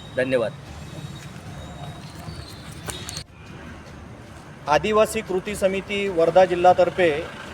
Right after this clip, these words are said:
Speaker 2: माननीय जिल्हाधिकारी कर्डिले साहेब यांना निवेदन दिलेले आहेत की,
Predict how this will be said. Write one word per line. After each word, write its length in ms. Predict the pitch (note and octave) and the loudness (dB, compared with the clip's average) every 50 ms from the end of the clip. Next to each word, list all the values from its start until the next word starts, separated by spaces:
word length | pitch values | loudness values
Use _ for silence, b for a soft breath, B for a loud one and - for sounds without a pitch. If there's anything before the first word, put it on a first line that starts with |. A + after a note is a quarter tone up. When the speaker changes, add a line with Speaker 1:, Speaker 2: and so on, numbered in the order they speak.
| - - - - - - - - - - - - - - - - - - - - - - - - - - - | -14 -14 -14 -14 -14 -14 -14 -12 -12 -12 -12 -12 -12 -12 -12 -12 -12 -12 -12 -12 -12 -12 -12 -12 -6 -2 0
Speaker 2:
माननीय 440 | D3 D#3+ F3 F#3 F#3+ G3 G3+ G3+ G3 G3 G3 G3 G3 G3 G3 - - - | 0 2 2 0 0 4 6 6 8 8 8 8 6 6 2 0 -4 -6
जिल्हाधिकारी 640 | D3+ D#3 E3+ F#3+ F#3 F3+ F#3+ F3+ F#3+ F#3 F3+ F#3 | 4 8 8 8 8 8 6 6 6 6 6 6
कर्डिले 440 | F3+ - F3 E3 E3 E3+ F#3 F#3+ F#3+ | 4 4 2 2 2 2 0 -2 2
साहेब 280 | F3+ F3+ F3+ F#3 F3+ F3+ | 4 6 6 6 6 6
यांना 420 | F3+ F3 F3 F#3+ G3 F3+ D3+ D3 E3 - - - - - - - - - - - - - - - - - - - - - - - - - - - - - - - - - - - - - - - - - - | 6 4 6 6 6 6 6 4 2 -2 -6 -6 -8 -8 -8 -8 -6 -6 -6 -6 -6 -6 -6 -6 -6 -6 -6 -6 -6 -4 -4 -4 -4 -4 -2 -2 -2 -2 -2 -2 -2 -2 0 0 0 0 0 -2 0 0 2
निवेदन 400 | E3 F3 G3 G#3+ A3 A#3+ A#3+ A3 | 4 6 8 8 8 8 8 6
दिलेले 280 | G#3+ G#3 G#3+ G#3 G#3 | 4 4 4 6 6
आहेत 240 | G3+ F#3+ F3+ F#3 F#3+ | 6 8 8 6 6
की, 260 | F#3 - G3 G3 F#3+ | 4 2 0 0 0